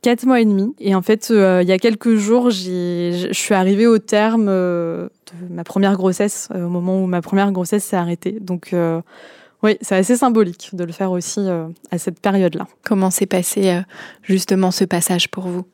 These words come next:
Speaker 1: Ça va, honnêtement, euh, j'ai rien fait de particulier, mais je sais pas pourquoi, c'est une date, euh, que j'avais en tête depuis longtemps. En fait, j'ai l'impression que pour cette grossesse, on, on fonctionne vraiment par petites étapes.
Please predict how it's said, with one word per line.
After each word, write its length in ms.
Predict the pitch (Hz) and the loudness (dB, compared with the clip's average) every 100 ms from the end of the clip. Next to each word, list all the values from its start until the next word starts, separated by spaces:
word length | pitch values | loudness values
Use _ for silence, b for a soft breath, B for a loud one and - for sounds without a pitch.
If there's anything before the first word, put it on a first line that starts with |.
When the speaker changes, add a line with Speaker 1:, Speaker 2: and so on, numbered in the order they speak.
| _ _ _ b b b b - | _ _ _ b b b b -4
Speaker 1:
Ça 180 | 269 247 | 0 2
va, 220 | 220 202 | 2 2
honnêtement, 580 | 208 208 - 240 247 226 | 0 0 2 4 6 6
euh, 320 | 202 190 185 | 6 4 2
j'ai 220 | 185 175 | -2 -4
rien 240 | 175 190 | -2 -2
fait 260 | 190 226 220 | 0 2 4
de 140 | 185 | 4
particulier, 560 | 180 180 - - 226 269 | 2 -2 -4 0 2 4
mais 500 | 240 214 202 196 196 202 | 4 4 6 6 4 0
je 120 | 190 | -2
sais 140 | 214 | 0
pas 140 | 214 233 | 2 0
pourquoi, 280 | 226 247 226 | 0 2 0
c'est 180 | - | 0
une 260 | 196 190 190 | 0 2 4
date, 320 | 220 226 - | 2 2 -2
euh, 160 | 208 190 | -2 -2
que 140 | 190 | 0
j'avais 220 | 190 190 190 | 2 2 2
en 160 | 196 | 0
tête 320 | 190 220 - 190 | 2 0 -2 -6
depuis 300 | 190 - 190 | -6 -4 0
longtemps. 420 | 196 196 214 277 B B B B B | 0 2 0 0 B B B B B
En 80 | 190 | -2
fait, 100 | 226 | 0
j'ai 120 | 233 | 0
l'impression 380 | 214 196 220 226 | -2 -2 -4 -4
que 40 | 226 | -6
pour 140 | 208 | -4
cette 160 | 196 185 | -4 -2
grossesse, 420 | 190 202 240 - | 0 0 0 0
on, 160 | 190 - | -6 -4
on 140 | 185 175 | -6 -4
fonctionne 420 | - 196 208 190 | -4 -4 -2 -2
vraiment 320 | 185 202 226 | 0 2 2
par 460 | 226 196 190 170 - _ _ _ _ | 2 0 0 -4 -12 _ _ _ _
petites 400 | - 294 - 240 | 0 2 2 -2
étapes. 360 | 208 180 214 - | -2 -2 -4 -6